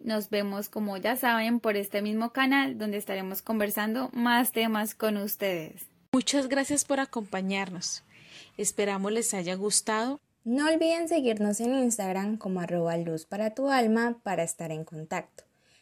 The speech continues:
Speaker 3: En los comentarios pueden dejarnos sus inquietudes, experiencias acerca del tema o sugerencias sobre cómo les ha parecido nuestros episodios.
Speaker 1: Estaremos muy, muy pendientes de todos ustedes, nuestros queridos oyentes.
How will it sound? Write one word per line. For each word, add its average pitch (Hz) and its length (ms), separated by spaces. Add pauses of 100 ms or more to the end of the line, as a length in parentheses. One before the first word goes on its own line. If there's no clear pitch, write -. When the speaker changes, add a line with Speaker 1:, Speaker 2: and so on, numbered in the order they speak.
(100)
Speaker 3:
En 254 100
los 277 160
comentarios 269 720
pueden 190 360
dejarnos 170 520
sus 226 280
inquietudes, 262 960
experiencias 185 960
acerca 196 480
del 269 120
tema 254 380 (320)
o 277 120
sugerencias 262 760
sobre 185 300
cómo 196 320
les 220 220
ha 170 100
parecido 208 680
nuestros 202 580
episodios. 151 880 (140)
Speaker 1:
Estaremos 226 680
muy, 269 380
muy 262 180
pendientes 247 640
de 220 100
todos 220 320
ustedes, 196 420
nuestros 220 380
queridos 196 520
oyentes. 202 720